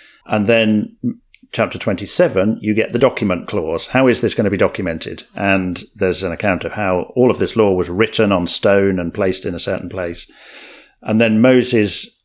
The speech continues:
gives another speech, and this is where perhaps most well-known part of Deuteronomy comes up, where we've got a chapter that contains blessings. If you continue in this covenant, then you'll be blessed, but if you don't,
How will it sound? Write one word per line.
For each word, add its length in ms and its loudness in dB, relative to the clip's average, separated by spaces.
gives 180 -2
another 240 4
speech, 640 -4
and 220 0
this 240 -4
is 120 -4
where 200 4
perhaps 340 -6
most 320 -2
well-known 520 4
part 320 0
of 80 -4
Deuteronomy 480 -2
comes 240 -4
up, 160 2
where 140 2
we've 180 -2
got 320 0
a 40 -8
chapter 680 0
that 240 0
contains 480 0
blessings. 720 0
If 160 -4
you 80 -4
continue 540 2
in 100 2
this 140 0
covenant, 460 0
then 300 -2
you'll 140 -4
be 140 -6
blessed, 520 -2
but 140 -2
if 180 -2
you 60 -4
don't, 560 0